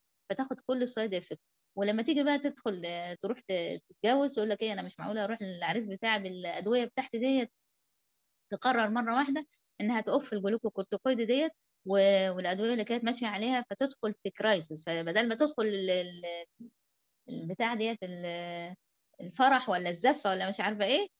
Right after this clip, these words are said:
خلاص قبلها بكام يومين كده يحصل لها إيه، أبدومينال بين ونوزيا فوميتنج وتروح على المستشفى. ليه؟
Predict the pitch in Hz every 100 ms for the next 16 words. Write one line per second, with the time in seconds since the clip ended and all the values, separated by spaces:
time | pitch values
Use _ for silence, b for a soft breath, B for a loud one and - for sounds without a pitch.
0 | _ - 190 254 302 302 208 208 285 214
1 | 208 233 240 226 262 269 269 359 330 226
2 | 196 202 226 208 208 214 185 190 226 214
3 | 190 233 302 294 _ _ 185 208 220 208
4 | 190 233 226 196 180 185 214 175 175 170
5 | 160 175 165 - 165 208 285